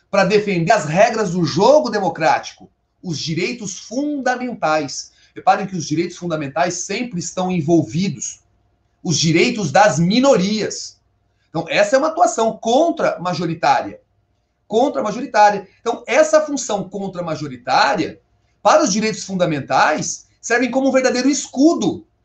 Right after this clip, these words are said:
Serve como um escudo em face da vontade da maioria, ou da dita maioria. Então, tem uma maioria,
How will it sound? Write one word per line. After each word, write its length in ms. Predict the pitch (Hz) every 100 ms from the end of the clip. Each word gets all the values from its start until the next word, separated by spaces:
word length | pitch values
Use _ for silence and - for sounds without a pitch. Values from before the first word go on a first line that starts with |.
| _ _ _ _ _ _ _ _ _
Serve 280 | - 233 233
como 220 | 247 262
um 60 |
escudo 880 | 269 262 - - 254 311 311 330 - _ _
em 120 | 269
face 600 | 269 233 226 262 285 - _
da 140 | 220
vontade 720 | 196 233 240 208 208 202 233 - _ 185
da 140 | 220
maioria, 640 | 214 220 226 214 190 196 -
ou 160 | 180 180
da 100 | 190
dita 320 | 143 240 190
maioria. 500 | 165 151 127 104 92 _ -
Então, 180 | 135
tem 120 | 135 139
uma 140 | 151
maioria, 580 | 175 170 208 254 -